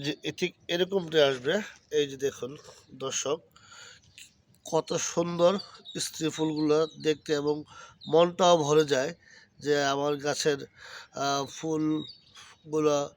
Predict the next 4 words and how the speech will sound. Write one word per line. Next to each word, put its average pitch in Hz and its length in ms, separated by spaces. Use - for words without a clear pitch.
ফলে 156 340
পরিণত 165 420
হবে। 139 360
এবং 147 380